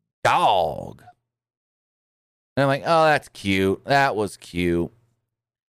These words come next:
Next up, we had Jeff Hardy versus Sheamus. If Jeff Hardy is victorious,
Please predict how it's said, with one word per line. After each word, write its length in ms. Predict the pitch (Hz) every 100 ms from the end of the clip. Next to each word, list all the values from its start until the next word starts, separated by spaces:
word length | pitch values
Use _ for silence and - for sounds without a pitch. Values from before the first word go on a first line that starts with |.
| _ _
Next 200 | 180 165
up, 120 | 175
we 60 | 151
had 100 | 147
Jeff 200 | 147 160
Hardy 240 | 143 156
versus 280 | 139 135 117
Sheamus. 520 | - 160 143 143 - _ _ _ _
If 300 | 208 285 127
Jeff 280 | 160 208
Hardy 340 | - 185 202 196
is 100 | 180
victorious, 760 | 165 - 196 208 147 - -